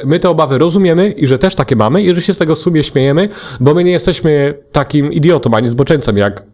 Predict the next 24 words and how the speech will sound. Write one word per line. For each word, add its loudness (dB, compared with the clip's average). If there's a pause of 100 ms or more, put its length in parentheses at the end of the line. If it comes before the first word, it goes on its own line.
(100)
miała 2
do -4
czynienia 0
wcześniej. -2 (280)
Stąd -2
też 0
warto 0
poruszyć -2
takie 0
tematy, 0
że 0
na 0
tym -2
portalu -2 (120)
pewnie -2
piszą -2
do 0
ciebie 2
same 0
napalone 0
nastolatki 0
albo 0
same 0
dziadki, 0